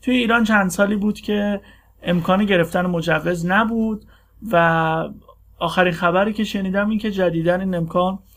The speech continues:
اه، میسر شده و به نوعی می‌تونید اقدام بکنید. حالا برای جزئیاتش باید مراجعه کنید به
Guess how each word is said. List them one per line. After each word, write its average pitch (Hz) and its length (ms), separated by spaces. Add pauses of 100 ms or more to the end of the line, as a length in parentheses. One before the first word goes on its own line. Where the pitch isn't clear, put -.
(480)
اه، 151 440
میسر 156 720
شده 226 240
و 202 140
به 165 160
نوعی 190 260
می‌تونید 220 600
اقدام 196 500
بکنید. 156 360
حالا 170 380 (340)
برای 170 180
جزئیاتش 170 680
باید 170 420
مراجعه 165 480
کنید 190 320
به 180 360